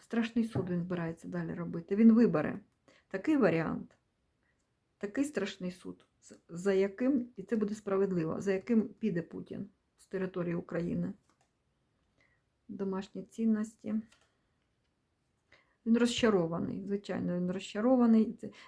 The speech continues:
це, це повністю тут, е, знаєте, страшний суд, знову ж таки, е, в економіці, і страшний суд він зробить, е, тра-, е, в цьому, в, е, Пентаклівому домі, тобто з фінансовою системою.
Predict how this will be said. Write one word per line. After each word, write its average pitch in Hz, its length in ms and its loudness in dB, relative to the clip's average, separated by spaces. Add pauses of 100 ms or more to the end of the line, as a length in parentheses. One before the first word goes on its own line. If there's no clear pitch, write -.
(140)
це, 240 300 6
це - 180 -4
повністю 190 800 2 (880)
тут, 214 200 2
е, 139 160 2
знаєте, 220 240 4
страшний 233 400 4
суд, 220 260 -2
знову 202 180 6
ж - 100 -10
таки, - 260 -6 (520)
е, 190 120 0
в 196 100 -2
економіці, 226 760 6
і 208 220 -2
страшний 220 480 0
суд 247 300 -4
він 202 180 2
зробить, 220 520 4
е, 202 240 2
тра-, 202 360 0
е, 196 320 0
в 196 120 -8
цьому, 180 420 0 (440)
в, 196 320 -4
е, 175 320 2 (180)
Пентаклівому 214 840 4
домі, 180 440 4
тобто 180 500 0
з - 100 -10
фінансовою 214 540 4
системою. - 680 -6